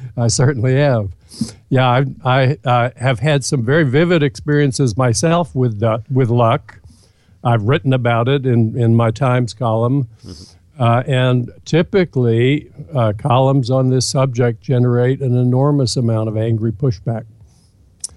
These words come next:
Speaker 1: Uh, I, I was once invited to be on a Fox News sh-, show where I got hammered nonstop for seven minutes for daring to suggest that luck might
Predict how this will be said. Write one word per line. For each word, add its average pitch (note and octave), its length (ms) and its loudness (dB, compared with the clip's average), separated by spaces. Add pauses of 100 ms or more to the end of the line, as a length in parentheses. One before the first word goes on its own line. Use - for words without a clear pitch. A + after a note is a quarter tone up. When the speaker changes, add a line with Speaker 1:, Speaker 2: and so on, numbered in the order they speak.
Speaker 1:
Uh, A2 520 0 (160)
I, A2 100 -4
I - 20 -2
was G#2 240 -2
once A2+ 380 -2
invited A2+ 460 2
to A#2 40 -2
be A2 140 0
on A#2 180 2
a A2 60 0
Fox A#2+ 400 -2
News C3 320 2
sh-, - 120 -6 (160)
show A#2 340 0
where G#2 200 -2
I G#2+ 140 0
got A2 240 -2
hammered A2 640 -2 (180)
nonstop B2 520 -2
for C3 100 -4
seven A#2 380 0
minutes A2+ 340 -4
for A#2+ 220 -4
daring C3+ 600 2
to C3 160 -8
suggest A#2 540 -6
that B2 160 -8
luck A#2 260 0
might C3+ 220 -6